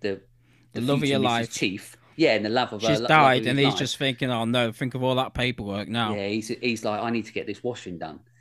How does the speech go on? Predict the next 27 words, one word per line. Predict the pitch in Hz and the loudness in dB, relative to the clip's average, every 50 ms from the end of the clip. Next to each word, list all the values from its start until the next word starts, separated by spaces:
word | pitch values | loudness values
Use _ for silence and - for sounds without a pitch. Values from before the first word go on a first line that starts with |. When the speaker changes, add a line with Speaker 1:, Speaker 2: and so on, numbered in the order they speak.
| _ _ _ _ _ - | _ _ _ _ _ -2
Speaker 1:
But | 180 151 160 | 0 0 0
I | 170 160 | 0 0
did | - 208 190 | 0 0 2
actually | 185 165 147 - - 156 147 | 2 0 -2 -4 -6 -8 -8
find | - - 143 143 139 139 143 | -6 -4 -4 -4 -2 -2 -4
that | 135 - - | -6 -6 -8
scene | - - 127 127 - | -8 -6 -6 -6 -4
quite | - 139 131 135 - | -4 -4 -4 -4 -4
sad | - 196 170 131 107 104 101 - | -4 -2 -2 0 0 -2 -2 -4
because, | - 110 - 120 113 110 107 - - - | -8 -8 -6 -6 -8 -8 -8 -12 -6 0
um, | 120 117 110 113 110 110 113 110 - | 2 4 4 4 2 2 -2 -2 -2
you | 139 110 | -2 -2
know, | 95 92 107 | -2 -4 -6
straight | - - 110 107 101 | -2 -2 -2 0 0
away, | 98 98 98 107 110 113 - | -2 -2 -2 -4 -4 -6 -6
you, | 123 123 120 113 - 131 | -6 -4 -4 -4 -2 0
you | 131 123 | 0 2
know | 120 123 120 120 120 | 4 4 2 2 2
that, | 127 127 - - _ _ _ _ - | 0 -2 -4 -6 _ _ _ _ -4
you | 131 113 | -4 -2
know, | 104 110 | -2 -4
she's | - - 139 131 135 | -2 -2 -2 -2 0
dead | 165 180 175 - - | 0 0 0 0 -2
and | 98 98 98 101 - - | -2 -4 -6 -8 -10 -14
she, | - - 117 113 110 110 - - - - - | -10 -6 -6 -6 -6 -8 -10 -20 -18 -10 -6
you | 135 120 | -4 -2
know, | 92 104 | -2 -4